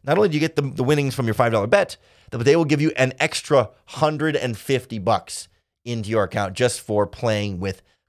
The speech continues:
FanDuel. So, for example, you look at Bears-Lions this week. The odds makers, uh, maybe not so confident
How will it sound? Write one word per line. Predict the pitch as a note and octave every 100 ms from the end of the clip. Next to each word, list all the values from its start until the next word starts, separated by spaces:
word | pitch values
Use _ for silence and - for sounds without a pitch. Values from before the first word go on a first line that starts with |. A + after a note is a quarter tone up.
| -
FanDuel. | C3 A2+ F#2 D2+ C#2+
So, | G#2+
for | - C3+
example, | A#2 C3 - - - _ _ _
you | G2+
look | A#2
at | C3 - A2 F#2+
Bears-Lions | A#2 B2 B2+ B2 G#2+ A2+ B2 C#3 B2 G2 E2 - - _ _ _
this | - G#2+ -
week. | E2+ D#2+ - _
The | A#2+
odds | C#3 F3+
makers, | F#3+ F#3 F3+ E3+ D3+
uh, | E3 D#3 D3 B2 - -
maybe | D3 D#3
not | D3+ -
so | D3
confident | - C3 B2+ A#2 A2 -